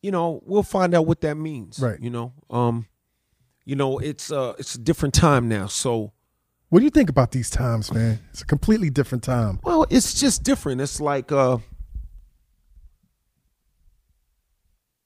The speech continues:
Speaker 1: you know, views matter more than sales, and I mean, not in dollars and cents, but in terms of impact.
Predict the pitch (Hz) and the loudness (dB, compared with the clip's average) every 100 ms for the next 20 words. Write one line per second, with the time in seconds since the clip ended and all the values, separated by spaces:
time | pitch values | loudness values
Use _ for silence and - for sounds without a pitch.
0 | _ _ _ _ _ _ _ _ _ - | _ _ _ _ _ _ _ _ _ -6
1 | 147 110 - _ - 98 143 175 170 135 | -6 -6 -10 _ -4 2 4 4 4 2
2 | 143 139 131 135 127 107 101 - - 175 | 0 0 0 -2 -4 -6 -8 -6 -2 4
3 | 175 156 151 143 139 - 98 87 _ _ | 6 4 2 -4 -10 -12 -14 -16 _ _
4 | _ _ _ _ _ _ - 117 120 117 | _ _ _ _ _ _ -10 -2 0 0
5 | 120 147 131 _ _ _ - 120 101 135 | 2 2 2 _ _ _ -6 -2 2 4
6 | 123 120 104 101 - 170 131 - 113 104 | 4 0 -4 -4 -2 -2 -2 -6 -8 -8
7 | - 110 98 - 160 151 - 147 143 - | -8 -10 -12 -6 -2 0 0 -2 -10 -16